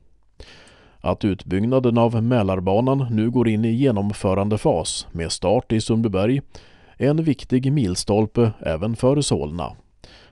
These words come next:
Den här satsningen skapar långsiktiga förutsättningar för bättre kapacitet, ökad tillgänglighet och en mer sammanlänkad region. Emily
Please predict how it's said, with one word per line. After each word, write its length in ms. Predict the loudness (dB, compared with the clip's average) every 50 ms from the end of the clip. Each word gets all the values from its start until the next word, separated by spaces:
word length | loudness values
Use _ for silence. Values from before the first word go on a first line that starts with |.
| -16 -14
Den 160 | -14 -12 -8
här 220 | -4 -4 -2 -2
satsningen 640 | 0 2 2 0 0 -2 -2 -2 0 0 0 0 -2
skapar 460 | -2 0 0 0 2 2 2 2 2
långsiktiga 720 | 2 2 0 0 -2 -2 -4 -4 -4 -2 -2 0 2 2 2
förutsättningar 720 | 2 2 0 0 0 0 -2 0 0 0 0 0 0 0
för 240 | 0 -2 -4 -4 -4
bättre 360 | -4 -4 -4 -4 -4 -4 -2
kapacitet, 760 | -2 -2 -2 -2 -2 -4 -2 -2 -2 -2 -2 -4 -6 -12 -18 -18 -12 -4 0
ökad 500 | 0 0 0 0 -2 -2 0 0 -2 0
tillgänglighet 800 | 0 0 2 2 0 0 0 0 0 2 2 0 0 -2 -8 -16 -16 -18
och 400 | -20 -20 -20 -18 _ -2 0 2
en 140 | 2 4 4
mer 320 | 4 6 6 4 4 0
sammanlänkad 920 | -2 0 0 0 0 0 0 -2 -2 0 0 -2 -2 -2 -2 -2 -2 -2
region. 600 | -4 -6 -6 -6 -6 -6 -6 -6 -8 -10 -12 -14 -16 -16 -20 _ _ _ _ _ _ _ _ _ _ _ -20 -20 -20 -20 -20 -20 _ _ _ _ _ _ _ _ _ _
Emily 460 | -2 0 2 4 6 6 6 4 4